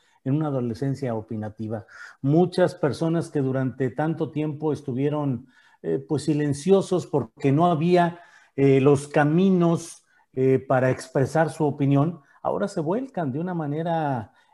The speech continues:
eh, destacada en las redes sociales,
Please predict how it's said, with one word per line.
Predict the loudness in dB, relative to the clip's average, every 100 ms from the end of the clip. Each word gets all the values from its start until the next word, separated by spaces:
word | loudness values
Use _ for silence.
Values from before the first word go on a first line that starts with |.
| -10
eh, | -6 -4 -4 -6 -6 -6 -8 -8
destacada | -8 -6 -8 -2 4 4 4 -2 -8 _ _
en | -2 -2
las | 0
redes | 0 0
sociales, | -2 2 4 2 -2